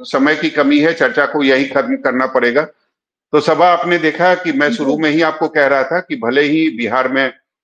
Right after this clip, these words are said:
विधानसभा का ये उपचुनाव है, लेकिन इसे बेटा और बहू का चुनाव कहेंगे तो वो ज्यादा, अ, सटीक होगा, उपयुक्त होगा।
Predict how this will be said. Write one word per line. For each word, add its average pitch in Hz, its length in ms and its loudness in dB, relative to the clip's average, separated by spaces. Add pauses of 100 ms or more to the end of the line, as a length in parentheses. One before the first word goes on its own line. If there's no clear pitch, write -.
(280)
विधानसभा 131 500 0
का 139 140 -2
ये 131 200 0
उपचुनाव 127 680 0
है, 139 60 4
लेकिन 135 340 -2
इसे 147 400 -4 (540)
बेटा 151 300 2
और 165 140 4
बहू 127 320 -2
का 156 120 0
चुनाव 131 340 0
कहेंगे 123 400 -4
तो 165 140 -8
वो 131 160 -2
ज्यादा, 120 440 0
अ, 104 340 -4
सटीक 156 480 -6
होगा, 120 260 -4
उपयुक्त 139 760 -10
होगा। 120 320 -6